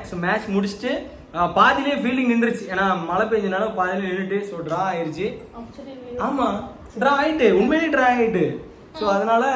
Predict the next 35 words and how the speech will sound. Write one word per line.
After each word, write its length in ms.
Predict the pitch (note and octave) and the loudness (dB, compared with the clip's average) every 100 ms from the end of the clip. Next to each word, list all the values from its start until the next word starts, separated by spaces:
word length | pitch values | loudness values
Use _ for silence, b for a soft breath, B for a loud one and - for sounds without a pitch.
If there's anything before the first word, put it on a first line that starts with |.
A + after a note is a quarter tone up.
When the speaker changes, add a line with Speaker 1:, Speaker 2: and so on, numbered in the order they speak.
| G#3+ G3 | 2 0
Speaker 1:
சி 100 | A#3+ | -2
எஸ் 120 | A#3+ | -2
கே 80 | A#3+ | -2
டீம் 220 | A3+ A3 F3+ | 0 2 4
பேட்டிங் 320 | F#3 G#3 G#3+ | 2 2 0
எப்படி 180 | F#3+ G3+ | 0 4
இருக்குன்னு 240 | G#3 G3 F3+ | 4 4 -2
பா-, 100 | F3 E3 D3+ C#3+ D3+ | -2 -2 -4 -6 -6
எங்களால 260 | F3 G3 G3 | 0 0 2
சொல்ல 140 | F3+ A3 | 0 0
முடியல. 220 | F#3+ G#3+ A#3+ B - | 2 0 0 B 2
but 140 | B3+ A#3+ | 2 6
ஒரு 200 | G3+ A#3+ C#4+ | 6 6 6
ஓவர்லயே 380 | C#4+ C#4+ C#4 D4+ B3 | 6 6 4 0 0
ரெண்டு 140 | A#3+ | 2
மூணு 180 | B3 A#3+ G#3+ | 2 2 2
ஃபோர் 200 | B3+ G#3 | 4 2
அடிக்க 240 | G3 A3 | 2 0
ஆரம்பிச்சாரு. 340 | G3+ F#3 F3 F3 | 0 -2 -6 -6
அந்த 100 | E3 | -4
மழைக்கு 320 | F#3 A3 G#3 | -2 -4 -4
முன்னாடியே 300 | G3 G#3 A3+ | -4 0 0
அந்த 100 | G3 E3+ | 0 -2
பேட்ஸ்மேன், 300 | F#3 F#3+ F3 | -2 -4 -6
ஓப்பனிங் 260 | G3 G3+ F#3 | -6 -6 -6
பேட்ஸ்மேன் 320 | - G3+ E3+ | -6 -8 -8
பயங்கரமா 400 | F3 G3 G3 F#3+ | -8 -6 -6 -4
ஆடினாரு. 340 | F3 E3 D#3 G#3+ A3 B - | -4 -4 -4 -6 -6 B -12
so 60 | E3+ | -6
அவரும் 260 | D#3+ F#3+ F#3+ | -2 -2 -4
சூப்பரா 260 | F#3+ F#3+ F3 | -2 0 0
ஆடி 140 | F#3+ G3+ | 2 2
இருப்பாங்க. 260 | F3+ E3+ | 0 -4
ஃபுல்லா 220 | - A#3 A#3+ | -2 0 2
பார்த்திருந்தா 420 | G#3 G3+ G#3 G#3 | 2 0 -2 -2